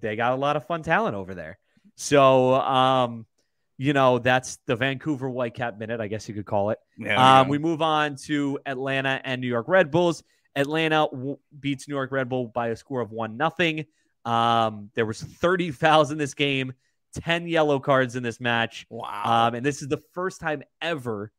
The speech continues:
Speaker 1: Atlanta, ever Atlanta has beaten New York Red Bulls in the regular season,
Speaker 2: Wow.
Speaker 1: which I found pretty shocking.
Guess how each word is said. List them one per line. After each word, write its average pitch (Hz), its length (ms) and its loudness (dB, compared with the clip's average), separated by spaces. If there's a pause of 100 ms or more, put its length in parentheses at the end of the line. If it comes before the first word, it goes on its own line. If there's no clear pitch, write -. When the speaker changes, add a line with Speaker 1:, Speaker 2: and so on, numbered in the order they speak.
(160)
Speaker 1:
Atlanta, 123 520 -4
ever 131 340 -2
Atlanta 127 360 -4
has 113 120 -6
beaten 120 240 -8
New 120 60 -6
York 117 180 -4
Red 117 160 -2
Bulls 110 200 -6
in 131 180 -8
the 123 60 -8
regular 107 340 -2
season, 90 420 -18 (120)
Speaker 2:
Wow. 104 260 -4
Speaker 1:
which 107 100 -2
I 113 80 -2
found 107 300 -2
pretty 110 180 -8
shocking. - 400 -12